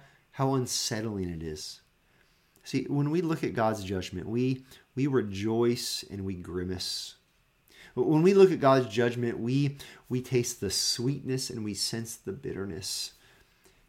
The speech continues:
It, it's both and, and that's okay.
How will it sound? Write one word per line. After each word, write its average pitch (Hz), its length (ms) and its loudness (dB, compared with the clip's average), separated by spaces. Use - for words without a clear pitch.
It, 135 120 2
it's 185 260 8
both 147 520 4
and, 180 420 -2
and 143 140 -4
that's 214 260 -6
okay. 123 640 -6